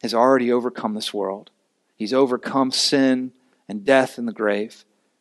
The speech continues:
And if you put your faith in Him this morning, then you are victorious in, in Him. Not by your works, not by your deeds, not by anything, but by your faith in what Jesus has done for you. Let's pray.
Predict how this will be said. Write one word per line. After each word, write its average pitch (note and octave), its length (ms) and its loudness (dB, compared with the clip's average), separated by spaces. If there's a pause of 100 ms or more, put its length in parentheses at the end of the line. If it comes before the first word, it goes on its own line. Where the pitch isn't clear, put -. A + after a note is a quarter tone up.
(160)
And A2 80 -4
if A2+ 140 -8
you C3+ 160 2
put D3 180 2
your C3+ 140 2
faith C3+ 320 0
in A#2+ 80 -4
Him B2+ 160 -2
this - 180 -6
morning, B2 400 -2 (480)
then A2+ 460 -2 (180)
you A#2 260 -2
are B2+ 100 4
victorious A#2+ 720 -2
in, A2 200 -6 (100)
in A#2 100 -8
Him. A2+ 400 -2 (200)
Not G#2 200 0
by B2+ 120 6
your C3+ 240 6
works, C#3 500 4
not A2 160 2
by A#2 120 4
your A#2 180 2
deeds, C3 480 2
not G#2 140 0
by A2+ 180 4
anything, G2+ 580 -6 (380)
but F#2 100 -12
by G#2+ 120 4
your G#2+ 140 0
faith A2 440 0
in G2 60 -6
what E2+ 120 -10
Jesus G2 480 -6
has F#2 100 -10
done F#2 180 -8
for F2+ 120 -14
you. F2+ 240 -10 (540)
Let's - 160 -14
pray. F2 260 -2